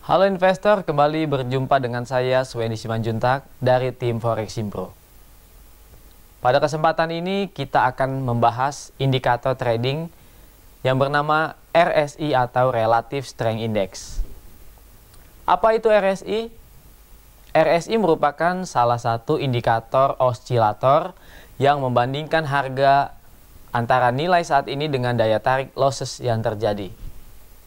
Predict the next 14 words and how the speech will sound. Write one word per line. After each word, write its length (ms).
Atau 480
bisa 240
dikatakan 720
bahwa 320
R 240
S 160
I 160
itu 400
digunakan 480
untuk 240
mengukur 400
tingkat 400
kejenuhan 640
harga. 480